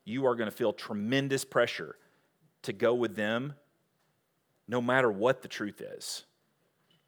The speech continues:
You're gonna feel it, and if you give in, you are a hypocrite. And it corrodes the body of Christ, and it corrodes unity. And that's what Barnabas did. Barnabas was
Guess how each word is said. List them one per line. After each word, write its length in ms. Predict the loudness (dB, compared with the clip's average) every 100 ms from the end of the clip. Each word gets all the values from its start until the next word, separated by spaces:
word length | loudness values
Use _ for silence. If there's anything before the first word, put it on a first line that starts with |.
| _ _ _ -8
You're 120 | -2
gonna 200 | 0 0
feel 380 | -2 4 6 8
it, 300 | 6 -2 -18 _ _ _ _ _ _ -10
and 100 | -8
if 140 | -6
you 100 | -8
give 320 | 0 6 6
in, 380 | 6 4 2 0 -12 _ _ _ _ _ _ _ _ _
you 220 | -10 -2
are 160 | 2 2
a 60 | 2
hypocrite. 600 | -2 -4 -6 -6 -6 -10 _ _ _ _ _ _ _ _ _ _ -12
And 100 | -10
it 80 |
corrodes 680 | -8 -6 2 4 4 4 0
the 80 | -8
body 460 | 0 4 4 2 -8 _
of 120 | -14 -6
Christ, 400 | -2 0 -2 -8
and 120 | -10
it 80 | -10
corrodes 640 | -8 -2 4 4 4 -2
unity. 560 | -4 -4 -4 -10 -16 -20 _ _ _ _ _ _
And 80 |
that's 160 | -12 -4
what 160 | -2 0
Barnabas 460 | 2 4 2 -2
did. 260 | 0 0 2
Barnabas 520 | 2 4 2 -2 -4
was 260 | -4 -4